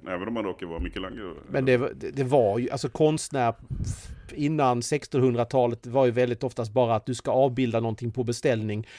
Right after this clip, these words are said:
Speaker 2: Det fanns ju utrymme för, eh, man kan ju se det i kyrk-, eh, väggmålningar i kyrkor och sånt, att de hittar på lite hyss ibland och skapar, alltså, inom ramarna, så att säga, vad de får. Men ofta är det ju väldigt, eh, s-, uppstyrt och det handlar om att bara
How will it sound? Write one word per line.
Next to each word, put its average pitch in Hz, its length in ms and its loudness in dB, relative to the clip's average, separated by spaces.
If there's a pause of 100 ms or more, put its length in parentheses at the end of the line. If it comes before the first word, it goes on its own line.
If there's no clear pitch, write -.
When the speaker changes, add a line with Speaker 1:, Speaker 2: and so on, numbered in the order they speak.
(200)
Speaker 2:
Det 143 100 -8
fanns 123 360 4
ju 151 40 8
utrymme 135 440 4
för, 127 480 4
eh, 127 80 -2
man 131 140 -4
kan 143 120 -2
ju 131 40 -2
se 151 120 0
det 147 80 0
i - 20 2
kyrk-, 131 560 2
eh, 110 60 4
väggmålningar 117 640 2
i 113 40 -2
kyrkor 127 260 0
och 110 60 -4
sånt, 117 260 -4
att 101 140 -2
de 110 260 -2 (280)
hittar 131 220 0
på 139 160 2
lite 117 200 2
hyss 127 280 0
ibland 113 340 0
och 101 100 -4
skapar, 123 520 2 (240)
alltså, 117 340 -4 (160)
inom 123 420 2
ramarna, 123 580 6
så - 120 -6
att 101 80 -8
säga, 113 120 0
vad 107 100 0
de 120 100 0
får. 110 260 2 (420)
Men 123 220 0
ofta 143 380 2
är 135 140 6
det 123 60 4
ju 120 60 6
väldigt, 113 600 0
eh, 107 80 -6 (240)
s-, - 160 -10 (160)
uppstyrt 131 680 0
och 127 140 -2
det 139 80 -2
handlar 127 320 0
om 117 140 0
att 110 140 -4
bara 120 400 4